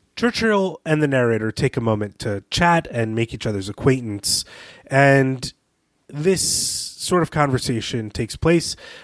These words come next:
until Hitler takes the stage and begins the demonstration of the unveiling of the People's Car. The demonstration goes very well as far as these things go,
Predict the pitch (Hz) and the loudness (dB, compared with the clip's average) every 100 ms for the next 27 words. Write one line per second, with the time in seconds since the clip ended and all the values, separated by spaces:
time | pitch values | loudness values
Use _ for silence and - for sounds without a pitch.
0 | - 143 143 - 156 156 120 170 160 170 | 0 2 4 2 4 4 4 2 2 4
1 | 165 - 147 - - - - 110 98 98 | 2 2 0 0 -4 -4 0 0 0 -4
2 | - - - 131 127 117 123 123 117 - | -10 -14 -2 2 2 2 4 2 2 -4
3 | 104 110 104 98 - - 107 92 110 98 | 0 0 0 -4 -6 -4 -4 -4 -6 -8
4 | 107 - 104 101 98 - - - - - | -12 -8 -4 -2 -2 -4 -16 -20 -12 -2
5 | 139 151 139 131 123 117 104 107 117 - | 2 2 4 4 4 2 -2 -4 -4 -4
6 | 110 - - 95 - _ - - - - | -6 -8 -12 -16 -20 _ -20 -20 -20 -20
7 | _ _ - 160 196 185 - 175 180 151 | _ _ -4 2 4 4 4 0 0 2
8 | 151 143 147 143 135 120 - 127 127 127 | 2 2 4 4 4 0 -4 2 4 6
9 | 143 143 120 - 131 117 - 120 107 - | 4 2 -2 2 2 2 0 -4 -4 -4
10 | 110 98 - - 101 101 | -4 -6 -4 -2 0 2